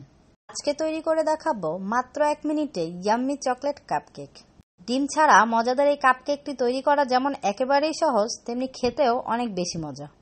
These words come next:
বাচ্চাদের জন্য সকাল বিকালের নাস্তা হিসেবে ঝটপট এই কেকটি তৈরি করে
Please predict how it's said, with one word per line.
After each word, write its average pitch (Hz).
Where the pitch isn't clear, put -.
বাচ্চাদের 285
জন্য 311
সকাল 226
বিকালের 302
নাস্তা 247
হিসেবে 277
ঝটপট 247
এই 311
কেকটি 285
তৈরি 196
করে 165